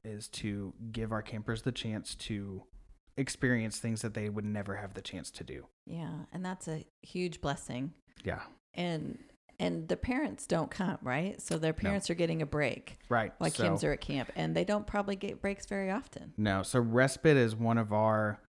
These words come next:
Speaker 1: we always talk about a three-legged stool. So we impact our campers, we impact our volunteers, and we impact our families.
Speaker 2: Mm.
Speaker 1: Um, and so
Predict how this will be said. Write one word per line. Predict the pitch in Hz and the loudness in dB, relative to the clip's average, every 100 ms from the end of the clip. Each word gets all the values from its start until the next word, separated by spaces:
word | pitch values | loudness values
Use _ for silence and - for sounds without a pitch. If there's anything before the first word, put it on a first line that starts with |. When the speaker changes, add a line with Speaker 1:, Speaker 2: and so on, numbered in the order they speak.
| _ - | _ 2
Speaker 1:
we | 120 | 6
always | 127 | 6
talk | 127 131 | 4 0
about | 113 110 | 2 2
a | |
three-legged | 107 - 123 117 117 117 113 104 | 0 -2 0 2 2 2 2 -2
stool. | - 110 95 | -2 -2 -4
So | - 110 | -4 -2
we | 110 | 0
impact | 113 120 107 | 0 -2 -4
our | 98 | -2
campers, | - 127 117 120 - - | 2 2 2 0 -2 -2
we | |
impact | 110 110 113 104 | -2 -2 -4 -4
our | 104 | -4
volunteers, | - 110 113 - 113 110 107 | 0 0 0 0 0 0 -2
and | 110 | -4
we | 104 | -4
impact | 101 - 104 - | -4 -4 -6 -6
our | |
families. | 101 - 78 64 80 - | -8 -8 -8 -8 -10 -8
Speaker 2:
Mm. | 170 165 | -6 -2
Speaker 1:
Um, | 123 110 104 107 - - - - _ | 0 0 0 -4 -12 -20 -20 -20 _
and | 120 120 | 0 0
so | - - 113 104 104 104 107 | 0 0 2 4 2 0 -4